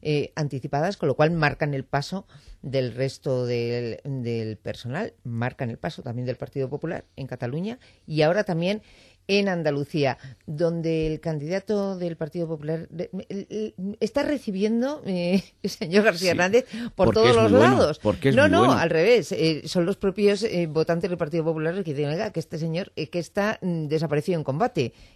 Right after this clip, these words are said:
Speaker 1: Es que no se le oye, es que no, aparentemente el Partido Popular, eh, que, eh, tiene mayoría en el Congreso, es decir, que ganó las pasadas elecciones, está perdiendo votos a chorros. Después de la que ha caído con los eres, las encuestas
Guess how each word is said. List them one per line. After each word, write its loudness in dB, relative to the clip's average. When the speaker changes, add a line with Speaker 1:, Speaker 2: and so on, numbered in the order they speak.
Speaker 1:
Es 2
que -4
no -2
se -6
le 2
oye, 0
es -2
que 0
no, -2
aparentemente -2
el -4
Partido -6
Popular, -2
eh, -2
que, 0
eh, -6
tiene 0
mayoría -2
en -4
el -6
Congreso, -6
es -12
decir, -10
que -2
ganó -2
las -6
pasadas -10
elecciones, -10
está -8
perdiendo -2
votos -10
a -10
chorros. -6
Después -2
de 2
la 2
que -2
ha 0
caído 0
con 0
los 0
eres, -2
las -2
encuestas -6